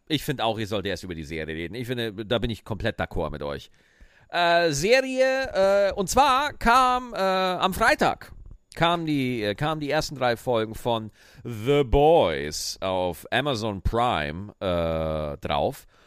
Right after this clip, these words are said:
Und ich find das mega gut. Ehrlich, ich, also für, für alle, die The Boys nicht kennen, das werden wahrscheinlich von den Damen ein paar mehr sein, weil es ist wirklich, ich sag mal so, das ist jetzt nicht,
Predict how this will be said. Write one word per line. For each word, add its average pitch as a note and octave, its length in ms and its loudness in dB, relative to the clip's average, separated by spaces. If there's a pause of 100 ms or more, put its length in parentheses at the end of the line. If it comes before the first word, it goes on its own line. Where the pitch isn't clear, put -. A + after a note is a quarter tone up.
(140)
Und G#2+ 400 -2
ich A#2 140 -2
find C#3 180 -6
das F#2+ 220 -4
mega C#3 540 0
gut. B2 420 -4
Ehrlich, A2+ 400 0
ich, - 220 -12
also G#2+ 240 -6
für, - 320 -6
für C3+ 180 0
alle, E3 180 0
die C3 340 -4
The G2+ 100 0
Boys G2+ 400 0
nicht A2+ 240 -6
kennen, A2 240 -2
das F2 100 -6
werden E2+ 180 -4
wahrscheinlich D#2 380 -8
von E2 140 -8
den E2 180 -6
Damen F2+ 380 0
ein D#2+ 140 -8
paar D#2+ 160 -2
mehr G#2 260 -2
sein, A2 220 -6
weil F#2 200 -4
es - 240 -10
ist C3 260 -6
wirklich, C3+ 400 0 (440)
ich F#2+ 160 -6
sag B2 120 2
mal C#3 120 2
so, C3+ 220 2
das B2+ 240 -4
ist B2+ 200 -8
jetzt - 240 -4
nicht, C#3+ 380 -4